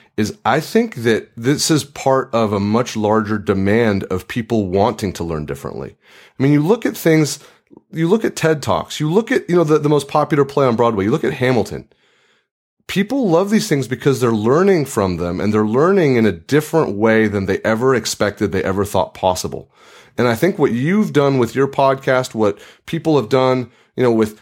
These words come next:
writing a play like Hamilton about a, a, you know, a figure of American history who's, who's many centuries old, th-, th-, th-, that's a patient. They came in sick. They came in, you know, shocky. They came in altered. We had to resuscitate him. We had to put lines in. We had to give antibiotics. We had to,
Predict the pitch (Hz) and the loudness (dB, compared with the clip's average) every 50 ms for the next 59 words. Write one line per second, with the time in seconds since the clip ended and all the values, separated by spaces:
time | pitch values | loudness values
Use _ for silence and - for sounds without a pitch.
0 | _ _ 113 131 131 139 147 143 127 - - 139 131 120 110 - - 127 131 131 | _ _ -2 0 0 2 2 0 -2 0 0 0 2 2 0 0 -2 -2 0 -2
1 | 123 - 123 110 98 98 107 107 110 104 90 - 101 104 95 - 104 113 104 98 | 0 0 -2 0 2 2 2 2 2 2 0 0 -2 -2 -2 -2 -2 -2 0 -2
2 | 92 - - 143 135 131 131 113 113 110 113 113 107 - 107 98 117 117 - - | -2 -2 -4 -4 0 0 0 2 2 2 2 2 0 0 -2 -4 -4 -4 -2 -2
3 | 113 101 101 101 92 87 - - 104 107 90 98 92 87 90 107 107 101 - 120 | -2 0 0 -2 -4 -4 -8 -6 -6 -6 -6 -6 -8 -12 -16 -16 -18 -10 -4 -2
4 | 117 117 123 117 - 131 117 113 - 113 101 104 135 156 175 160 120 98 - _ | 0 0 0 0 0 0 0 0 0 -2 0 2 2 2 2 2 0 -2 -8 _
5 | _ _ _ _ _ _ _ _ _ _ _ _ _ _ _ _ _ _ 135 170 | _ _ _ _ _ _ _ _ _ _ _ _ _ _ _ _ _ _ -6 -4
6 | 170 - 147 147 - - 151 180 185 180 175 160 202 202 208 151 - - 175 170 | -4 -4 -8 -8 -6 0 2 2 2 2 2 0 0 0 0 -4 -4 0 -2 -2
7 | 156 - - 90 - - 143 143 139 - - 170 180 175 170 165 160 147 - - | 0 -2 -6 -8 -6 -2 -2 -2 -2 0 0 2 2 2 2 2 0 0 -2 -4
8 | - - - 156 - - - - _ _ _ _ _ _ - 131 135 - - 165 | -4 -2 0 0 -2 -2 -6 -18 _ _ _ _ _ _ -4 -4 -4 -2 0 2
9 | 160 160 156 151 147 147 143 143 139 127 - - _ _ _ - 139 135 131 127 | 2 4 4 4 2 2 2 0 -4 -6 -8 -14 _ _ _ -2 0 2 2 2
10 | 123 - - - 147 131 135 143 143 - 113 107 87 101 98 - - 147 147 143 | 0 -2 -2 0 0 0 0 0 -2 -4 -6 -2 -2 -2 -4 -2 -2 -2 0 2
11 | 139 135 135 135 - 113 123 131 135 135 113 92 78 - _ - _ _ _ _ | 2 0 0 0 0 0 0 0 0 -2 -4 -6 -6 -6 _ -20 _ _ _ _
12 | _ 135 143 151 151 143 117 107 101 90 85 - - 160 156 - 156 143 - 151 | _ -2 -2 0 0 0 0 0 -2 -2 -2 0 0 0 0 0 -2 -2 0 0
13 | 139 139 139 135 127 120 117 113 107 104 - - 95 80 127 156 160 151 151 147 | 0 2 0 0 0 0 0 -2 -4 -4 -6 -8 -8 -4 0 0 0 2 2 0
14 | 139 123 143 135 135 127 120 113 113 113 110 110 101 113 107 113 110 107 104 98 | 0 0 0 0 2 0 0 0 0 -2 -2 -2 -2 -2 -2 0 -2 -2 -2 -2
15 | 92 95 117 151 160 156 147 147 139 131 - - 123 123 117 117 113 113 113 107 | -2 0 2 2 2 2 2 2 0 -2 -4 -6 -6 -4 0 0 0 0 0 0
16 | 110 101 98 | 0 0 -2